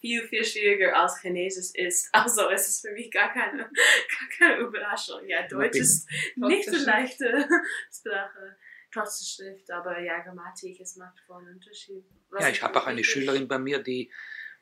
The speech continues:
Speaker 2: sie ist eine Ärztin in Pension. Deutsch ist ihre Mutter, sie ist eine Wienerin, sie beherrscht Deu-, Deutsch ist ihre Mutter und,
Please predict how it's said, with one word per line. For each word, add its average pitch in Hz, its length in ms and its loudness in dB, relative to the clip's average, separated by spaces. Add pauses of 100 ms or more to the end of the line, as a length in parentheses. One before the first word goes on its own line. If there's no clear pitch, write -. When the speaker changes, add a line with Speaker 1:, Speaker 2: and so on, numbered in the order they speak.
(220)
Speaker 2:
sie - 300 -4
ist - 400 -4
eine 104 220 -10
Ärztin 151 580 -4
in 110 340 -12
Pension. 127 760 -4 (1040)
Deutsch 117 420 2
ist - 180 -4
ihre 104 160 -4
Mutter, 120 360 -8
sie 117 100 -8
ist 110 120 -4
eine 107 220 -4
Wienerin, 156 520 -2
sie 113 200 -6
beherrscht 104 460 -4
Deu-, 113 140 -8 (360)
Deutsch 113 280 -2
ist - 160 -6
ihre 135 160 -2
Mutter 147 240 -8 (100)
und, 127 320 -10